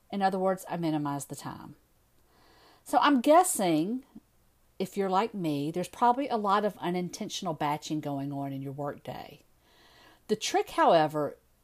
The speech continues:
is to really do it intentionally. Work intentionally for maximum impact. So one of the things I get reminded of every single time I batch or just do work for that matter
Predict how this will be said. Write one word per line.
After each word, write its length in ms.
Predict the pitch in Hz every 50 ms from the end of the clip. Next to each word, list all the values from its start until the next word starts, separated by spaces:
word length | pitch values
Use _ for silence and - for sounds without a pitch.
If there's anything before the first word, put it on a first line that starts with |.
| _ -
is 180 | 196 185 -
to 140 | - - 226
really 600 | 214 202 220 262 277 277 277 277 269 269 262 240 - -
do 200 | - 196 190 185
it 140 | 196 190 -
intentionally. 1000 | - 175 170 - - - 190 180 - - - 175 156 147 139 127 - - 143 - _ _ _ _ _ - _ _ -
Work 300 | 196 214 240 262 262 -
intentionally 960 | - 202 180 - - 208 190 185 - - - 165 151 143 135 135 - - - - -
for 180 | - - 165 165
maximum 560 | 156 143 143 - - - 175 160 151 135 110
impact. 460 | 139 139 135 - - - - - - _ _ _ _ _ _ _ _ _ _ _ _ _ _ _ _ _ - - - _ _ - - - - - _ -
So 800 | - - - 214 202 196 196 190 190 185 185 185 180 175 160 - _ _ _ _ _ _ _ _ _ _ _ _ _ _ _ _ _ _ _ _ _
one 220 | - 220 269 320 392
of 60 | 370
the 100 | 311 247
things 640 | - - 208 190 190 190 185 185 180 170 - - -
I 120 | - 185
get 160 | 170 196 -
reminded 480 | - 170 175 175 175 175 175 175 170 156
of 400 | 151 139 139 139 139 143 143 - -
every 240 | - 170 165 185 180
single 280 | - - 202 190 190
time 320 | - - 190 170 175 156 123
I 80 | 175
batch 500 | 185 - 165 147 143 143 147 - - -
or 80 | - 165
just 320 | 156 - 175 170 - -
do 160 | - 185 190
work 320 | 180 156 165 160 156 - -
for 140 | - - 160
that 200 | 151 143 - 151
matter 520 | 143 143 143 143 139 127 156 151 151 -